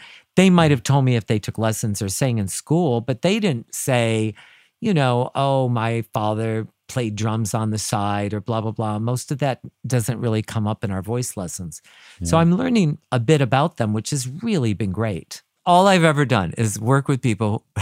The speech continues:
Speaker 1: <laughs> and they're singing. I mean, I, I truthfully have enjoyed it more in increments with every single passing year. Like right now, if you ask me, "When is the best time you've ever had doing it?" I would say,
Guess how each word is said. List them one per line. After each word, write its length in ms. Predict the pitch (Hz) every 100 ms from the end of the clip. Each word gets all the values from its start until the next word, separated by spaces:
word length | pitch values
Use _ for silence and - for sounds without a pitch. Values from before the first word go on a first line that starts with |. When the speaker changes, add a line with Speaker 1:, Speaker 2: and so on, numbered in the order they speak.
| -
Speaker 1:
<laughs> 260 | 180 151
and 160 | 151 143
they're 100 | 139
singing. 560 | - - 151 - 127 101 - _ _ _
I 60 | 151
mean, 160 | 160 156
I, 160 | 160 156 -
I 120 | 160
truthfully 960 | 151 - - 208 254 - - 156 135 131
have 220 | 120 131
enjoyed 480 | 131 113 117 139 147
it 180 | 123 104
more 500 | 110 131 147 139 131
in 220 | - 113 -
increments 640 | 127 131 - 107 92 -
with 160 | 107 -
every 240 | 127 113 131
single 300 | - 107 107
passing 420 | 117 95 - 92
year. 260 | 90 92 80
Like 180 | - 107
right 340 | 117 139 185 214
now, 340 | 131 117 113 - - -
if 60 |
you 120 | 147
ask 180 | 185 -
me, 140 | 151 131
"When 320 | 110 139 156
is 200 | 185 151
the 120 | -
best 420 | 95 - 147 147 -
time 200 | 131 120
you've 160 | 117
ever 180 | 120 113
had 200 | 113 113
doing 240 | 101 110 110
it?" 100 | 113
I 120 | 104
would 140 | 101 -
say, 280 | 110 98